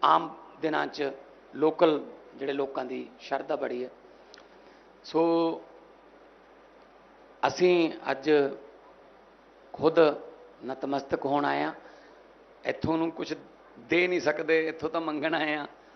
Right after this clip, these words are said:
ਤਾਂ ਪਰ ਫਿਰ ਵੀ ਜੋ ਸਾਡੇ ਵੱਲੋਂ ਸਰੂਗਾ, ਜੋ ਇਨਫਰਾਸਟ੍ਰਕਚਰ ਦੇ ਵਿੱਚ ਜਾਂ ਜਿਹੜੇ ਭਗਤ ਆਉਂਦੇ ਨੇ ਉਹਨਾਂ ਦੀ ਸਹੂਲਤ ਵਾਸਤੇ ਜਾਂ ਉਹਨਾਂ ਨੂੰ ਕੋਈ ਦਿੱਕਤ ਨਾ ਆਵੇ ਇੱਥੇ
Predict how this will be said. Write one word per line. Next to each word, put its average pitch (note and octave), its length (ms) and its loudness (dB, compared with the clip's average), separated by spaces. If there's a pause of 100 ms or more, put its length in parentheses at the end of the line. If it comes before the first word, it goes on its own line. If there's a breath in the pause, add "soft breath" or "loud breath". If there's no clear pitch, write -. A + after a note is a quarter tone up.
(640 soft breath)
ਤਾਂ D3 120 0
ਪਰ D#3+ 240 4
ਫਿਰ F3 240 2
ਵੀ F#3 120 -2
ਜੋ E3 200 6
ਸਾਡੇ D#3 380 6
ਵੱਲੋਂ E3 380 4 (640)
ਸਰੂਗਾ, D#3+ 640 4 (420)
ਜੋ C#3+ 460 2 (360 loud breath)
ਇਨਫਰਾਸਟ੍ਰਕਚਰ E3 680 2
ਦੇ D#3 120 0
ਵਿੱਚ D3+ 480 0 (440 loud breath)
ਜਾਂ E3 340 6 (840)
ਜਿਹੜੇ D#3+ 200 2 (100)
ਭਗਤ D#3 260 4
ਆਉਂਦੇ E3+ 280 2
ਨੇ E3+ 120 -2
ਉਹਨਾਂ E3+ 260 0
ਦੀ D#3+ 300 0 (760)
ਸਹੂਲਤ F3 520 2
ਵਾਸਤੇ D#3 680 2 (880)
ਜਾਂ E3 140 8
ਉਹਨਾਂ E3+ 280 4
ਨੂੰ E3 220 2
ਕੋਈ D#3+ 160 -2
ਦਿੱਕਤ E3 380 2
ਨਾ E3+ 160 0
ਆਵੇ C#3+ 340 2
ਇੱਥੇ C3+ 400 -4